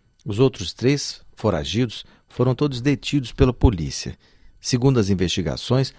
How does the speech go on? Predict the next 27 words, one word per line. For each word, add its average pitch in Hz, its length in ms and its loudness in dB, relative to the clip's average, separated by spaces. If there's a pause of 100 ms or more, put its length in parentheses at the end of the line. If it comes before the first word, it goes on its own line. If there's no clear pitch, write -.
(220)
o 101 100 0
ataque 117 400 -4
foi 113 140 -2
organizado 101 760 -2
e 107 140 0
executado 95 680 0
por 101 160 -4
separatistas 139 1300 -4 (360)
do 110 120 0
Turquestão 131 920 0
Oriental, 104 640 0 (480)
um 185 120 0
grupo 156 260 0
terrorista 107 440 2
que - 160 -8
exige 104 460 -2
a 98 60 4
independência 90 960 -2 (300)
da 90 220 0
região 101 500 -2
autônoma 123 800 -2
de 98 460 -4
nacionalidade 104 960 -2 (100)
uigur 120 560 2 (460)
de 101 140 -2
Xinjiang, 104 640 0 (280)
no 110 140 0